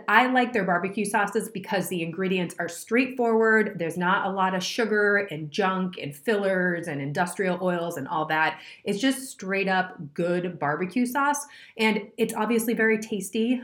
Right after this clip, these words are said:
Um, they're actually doing a partnership with Sweetgreens, um, because their barbecue sauces are so delicious. So look for them there. Um, but wanted to tell you about this flash sale because they don't do this very often.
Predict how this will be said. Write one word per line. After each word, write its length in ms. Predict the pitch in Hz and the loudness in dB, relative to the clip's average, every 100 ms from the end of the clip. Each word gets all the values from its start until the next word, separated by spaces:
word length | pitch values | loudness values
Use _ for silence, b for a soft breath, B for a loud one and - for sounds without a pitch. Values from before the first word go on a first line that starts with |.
| - | 2
Um, 260 | 277 175 | 2 2
they're 160 | 170 180 | 0 2
actually 580 | 196 196 - 220 208 190 | 2 0 0 2 2 0
doing 680 | 180 202 202 196 196 196 - | -2 0 2 2 0 -2 -2
a 120 | 175 | -6
partnership 720 | 175 - 196 240 247 294 302 | -2 0 2 2 2 -2 -4
with 280 | 214 175 - | -2 -2 -2
Sweetgreens, 880 | 180 - 180 214 - 320 349 403 403 B B B | -10 -6 -4 -4 -2 -2 -2 -2 -6 B B B
um, 300 | 202 185 165 | 4 4 2
because 680 | 180 180 - 349 208 175 180 | -6 -8 -6 0 0 0 -2
their 160 | 180 | 0
barbecue 380 | 180 180 180 190 | 2 0 0 -2
sauces 440 | 180 170 175 180 - | -4 -4 -4 -6 -8
are 100 | 160 | -10
so 220 | - 170 | -8 -8
delicious. 560 | 160 147 175 135 131 - | -8 -8 -8 -8 -10 -8
So 280 | 139 127 - | -6 -6 -4
look 180 | 180 208 | -4 -2
for 140 | 214 | -2
them 160 | 185 165 | -2 -2
there. 360 | 196 147 160 B B B - | 0 2 0 B B B 4
Um, 560 | 202 180 165 165 220 | 6 6 4 -2 -2
but 360 | 185 294 - - | 8 8 8 0
wanted 280 | 220 240 247 | 4 6 6
to 80 | 247 | 2
tell 180 | - | 2
you 100 | 226 | 4
about 220 | 220 196 185 | 6 4 0
this 160 | 185 | -4
flash 380 | - 196 180 - | -2 0 0 0
sale 240 | 180 175 | 0 0
because 500 | 170 180 - 180 170 - | 0 -4 0 2 2 0
they 100 | 180 | 2
don't 240 | 180 240 247 | 4 4 4
do 140 | 269 | 2
this 160 | 254 247 | 2 0
very 300 | 254 247 247 | 2 2 2
often. 560 | 214 220 220 214 214 | 0 0 -2 0 -2